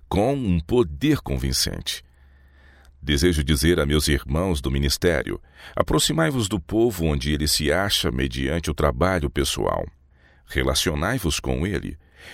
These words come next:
Esta é uma obra que não se pode fazer por procuração. Dinheiro emprestado ou dado não a pode realizar. Sermões do púlpito não a podem efetuar.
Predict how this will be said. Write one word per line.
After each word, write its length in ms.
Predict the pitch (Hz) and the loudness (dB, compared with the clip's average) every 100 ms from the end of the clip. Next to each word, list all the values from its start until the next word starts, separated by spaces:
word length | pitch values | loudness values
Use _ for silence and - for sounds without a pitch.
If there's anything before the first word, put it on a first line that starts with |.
| - | 0
Esta 460 | 92 135 139 - 55 | 4 4 2 2 2
é 240 | 55 78 | 4 4
uma 200 | 92 80 | 4 4
obra 300 | 73 107 107 | 4 4 2
que 120 | 85 | 2
não 120 | 76 | 2
se 120 | 80 76 | 2 0
pode 280 | 92 98 | 0 0
fazer 540 | 87 85 73 71 101 - | 2 4 4 4 2 0
por 220 | 76 69 | -2 -4
procuração. 800 | - 76 73 71 71 - 110 65 - - _ - - - - | -2 -2 2 2 2 2 2 0 -6 -16 _ -20 -20 -20 -10
Dinheiro 480 | 131 147 170 170 131 | -2 2 4 4 2
emprestado 680 | 107 87 - 104 117 95 | 4 4 4 2 0 2
ou 180 | 82 73 | 2 2
dado 460 | 65 90 101 101 95 | 2 2 2 -2 -2
não 180 | 71 65 | 0 -2
a 40 | |
pode 420 | - 98 101 71 | 0 0 0 -2
realizar. 800 | 67 69 58 67 62 50 50 - - _ - - - | -2 0 0 0 0 -2 -4 -12 -20 _ -20 -20 -6
Sermões 560 | - 71 - 73 85 71 | 0 2 2 0 0 0
do 100 | 71 | -4
púlpito 600 | - 110 - - - 53 | -2 -2 -4 -8 -8 -4
não 220 | 64 80 | -2 -2
a 40 | 73 | 0
podem 440 | 107 113 65 58 | 2 2 0 -4
efetuar. 640 | 64 67 - 78 76 - | -4 -4 0 0 0 -2